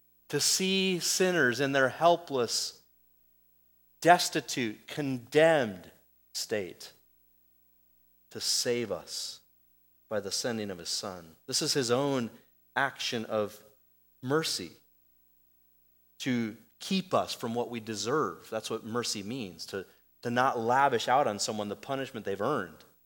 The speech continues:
He withholds that punishment and doesn't just withhold it, but he transfers it, moves it from us to his own son. That's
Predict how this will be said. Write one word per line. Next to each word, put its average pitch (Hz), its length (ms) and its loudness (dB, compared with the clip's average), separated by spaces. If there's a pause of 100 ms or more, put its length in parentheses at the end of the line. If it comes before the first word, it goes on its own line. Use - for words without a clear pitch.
(1120)
He 131 240 -2
withholds 127 580 2
that 120 200 4
punishment 147 540 -2 (100)
and 135 140 0
doesn't 156 200 2
just 135 200 -4
withhold 151 420 -2
it, 120 80 -4
but 120 120 -2
he 113 80 -4
transfers 156 680 -6
it, - 220 -20 (1700)
moves 151 480 2
it 135 100 2
from 131 300 2
us 170 340 2
to 196 220 -2
his 147 180 0
own 117 160 -2
son. 180 640 -2 (1160)
That's - 260 0